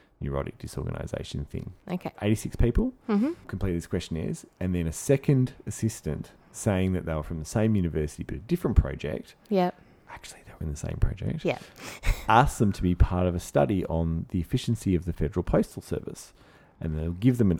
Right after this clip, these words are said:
Speaker 1: envelope and saying, "Can you mail this back
Speaker 2: Yeah.
Speaker 1: when you get to your destination?"
Speaker 2: Okay.
Speaker 1: Right? And they were asked to either mail it back on arrival
Speaker 2: Mm-hmm.
Speaker 1: or three days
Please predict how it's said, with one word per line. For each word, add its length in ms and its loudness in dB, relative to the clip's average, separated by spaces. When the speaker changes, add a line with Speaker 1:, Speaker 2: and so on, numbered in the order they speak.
Speaker 1:
envelope 540 4
and 120 -2
saying, 400 0
"Can 240 0
you 120 2
mail 460 4
this 220 0
back 720 -6
Speaker 2:
Yeah. 240 2
Speaker 1:
when 260 2
you 80 0
get 200 -4
to 120 -4
your 80 0
destination?" 540 -10
Speaker 2:
Okay. 320 2
Speaker 1:
Right? 200 -6
And 460 0
they 140 0
were 120 0
asked 280 -2
to 120 -6
either 200 -2
mail 280 0
it 80 -4
back 240 -6
on 120 -2
arrival 580 2
Speaker 2:
Mm-hmm. 200 4
Speaker 1:
or 300 4
three 260 -2
days 440 -6